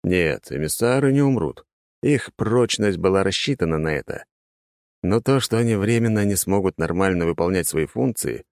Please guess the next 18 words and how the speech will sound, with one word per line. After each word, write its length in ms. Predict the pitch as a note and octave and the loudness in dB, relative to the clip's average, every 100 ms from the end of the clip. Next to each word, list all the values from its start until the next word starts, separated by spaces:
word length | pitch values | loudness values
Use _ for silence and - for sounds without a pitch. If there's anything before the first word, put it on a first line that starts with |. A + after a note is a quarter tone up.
| _ _ _ | _ _ _
это 320 | - A2 B2+ A#2+ | -2 0 2 0
сто 240 | - F#2 | 0 -2
процентов. 580 | - F#2 D#2+ C#2 - - _ _ _ _ _ _ - | -2 -4 -2 -6 -8 -18 _ _ _ _ _ _ -4
Возможно, 460 | F#2 A#2 D3+ D3 C#3+ | -2 2 2 2 2
даже 240 | D3 C#3 | 2 0
кто-то 340 | - B2+ C3 | 0 -2 2
из 160 | C3 A#2 | 2 2
них 240 | B2 A#2 | 0 0
впадёт 400 | - - F2 F#2+ | -4 -2 2 0
в 120 | - - | -2 -2
кому, 380 | D#3 C3 D2+ - _ _ _ | 0 2 -2 -6 _ _ _
если 240 | E2 F2 F2+ | -4 0 0
не 80 | F2 | -2
справится 600 | - E2+ C#2+ - B1+ - | 0 0 0 -2 -6 -6
с 100 | - | -10
перестройкой 680 | - F2+ F#2 - E2 D#2 D#2+ | -2 -2 -2 0 0 0 0
энергетических 760 | E2+ F2+ F#2 F2+ D2+ - E2 | 0 -2 -4 -8 -8 -6 -6
каналов. 500 | - G3+ F2 A#1+ - | -2 0 0 -2 -8